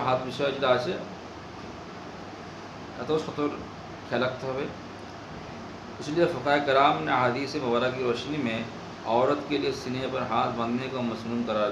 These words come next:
दिया है। ওই জন্য ফুকারা হাদিস দিয়ে ফলো, হাদিস থেকে ফলো করে মহিলারা বুকে হাত বাঁধাটাই সুন্নত বলেছেন। और उसी पर उलमाए किराम का इत्तेफाक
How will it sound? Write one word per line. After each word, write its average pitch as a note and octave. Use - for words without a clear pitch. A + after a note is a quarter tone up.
दिया A2
है। G2
ওই G#2+
জন্য C3
ফুকারা B2+
হাদিস A#2
দিয়ে C#3
ফলো, A2+
হাদিস A2
থেকে -
ফলো A2+
করে C3+
মহিলারা A#2+
বুকে A2+
হাত G#2
বাঁধাটাই A2+
সুন্নত A#2
বলেছেন। G#2+
और B2+
उसी D#3+
पर C3+
उलमाए B2
किराम B2
का C#3+
इत्तेफाक A2